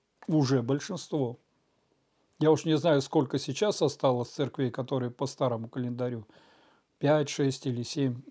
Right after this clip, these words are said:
я, я не знаю сколько. Но большинство перешли. И что, они уже не православные?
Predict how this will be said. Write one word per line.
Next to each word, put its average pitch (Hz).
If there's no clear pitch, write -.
я, 123
я 139
не 131
знаю 131
сколько. 113
Но 131
большинство 135
перешли. 220
И 220
что, 196
они 202
уже 175
не 156
православные? 147